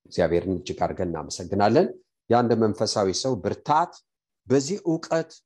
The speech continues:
በዚህ መንፈስ ከተሞላን የትኞቹ መከራዎች፣ የትኛዎቹ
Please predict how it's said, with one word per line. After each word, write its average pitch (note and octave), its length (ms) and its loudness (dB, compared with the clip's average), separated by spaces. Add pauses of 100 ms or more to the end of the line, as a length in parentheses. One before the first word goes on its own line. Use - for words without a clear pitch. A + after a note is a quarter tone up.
(140)
በዚህ A2+ 260 -2
መንፈስ A2 440 -2 (460)
ከተሞላን G#2 680 -2 (420)
የትኞቹ E3+ 500 -4
መከራዎች፣ G#2 560 -2
የትኛዎቹ G2+ 500 -4